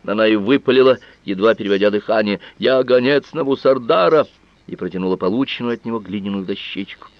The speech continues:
Начальник стражи тотчас приказал опустить мост и воздал ей почести, полагающиеся царским гонцам. На дороге между Эсагилой и башней Этаминанки она услыхала позади цокот копыт,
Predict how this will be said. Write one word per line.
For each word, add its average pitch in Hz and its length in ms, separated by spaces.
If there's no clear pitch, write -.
Начальник 113 680
стражи 107 560
тотчас 98 420
приказал 101 460
опустить 180 680
мост 170 340
и - 100
воздал 110 340
ей 104 160
почести, 101 680
полагающиеся 95 840
царским 98 460
гонцам. 98 440
На 92 200
дороге 120 380
между 127 300
Эсагилой 127 960
и 98 140
башней 110 540
Этаминанки 110 760
она 107 180
услыхала 113 540
позади 107 320
цокот - 340
копыт, - 460